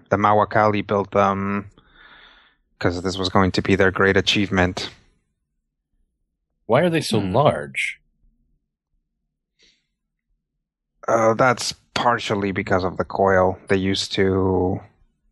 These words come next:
Speaker 1: move things around through here before they became so difficult to traverse with, uh, e-, e-, essentially some of their experiments got away from them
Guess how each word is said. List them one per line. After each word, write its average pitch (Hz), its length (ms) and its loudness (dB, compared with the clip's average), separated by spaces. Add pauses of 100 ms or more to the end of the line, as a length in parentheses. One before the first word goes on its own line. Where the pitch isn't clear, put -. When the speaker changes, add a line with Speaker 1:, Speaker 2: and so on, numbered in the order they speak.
(160)
Speaker 1:
move 107 380 2
things 101 360 2
around 98 680 4
through 101 280 2
here 98 420 4
before 95 540 0
they 95 140 2
became 95 680 -2 (2250)
so 110 200 0
difficult 95 480 0
to - 100 0
traverse 92 720 0
with, - 380 -2
uh, - 280 0 (360)
e-, - 40 2
e-, 101 240 2 (100)
essentially 104 840 2 (1800)
some 151 200 2
of 123 100 2
their 117 160 4
experiments 107 640 0
got 104 160 2
away 101 280 4
from 98 280 0
them 95 500 2